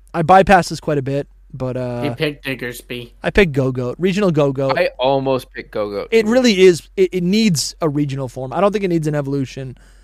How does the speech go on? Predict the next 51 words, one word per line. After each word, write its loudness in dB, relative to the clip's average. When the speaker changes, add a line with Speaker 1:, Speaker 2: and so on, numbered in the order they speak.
Speaker 1:
I -2
think 2
it 4
needs 0
n-, -18
new, 0
I 2
don't 8
think, -4
listen, -4
I -4
love 0
the 0
grass 0
type, -2
but -2
it, 0
it 0
Speaker 3:
They 0
Speaker 1:
shouldn't 0
be 2
a 6
defensive -2
Pokemon. -8
They -6
gotta 0
make -2
it 0
offensive. -2
I 4
think 0
Speaker 3:
Are 2
you -4
Speaker 1:
they 6
Speaker 3:
thinking, 2
Speaker 1:
could -8
Speaker 3:
like, -6
the -8
typical -8
ice -6
type -10
thing, -16
though, -12
or -6
what -6
are 4
you 6
Speaker 1:
Ice 0
is -8
Speaker 3:
thinking? -16
Speaker 1:
cool. 2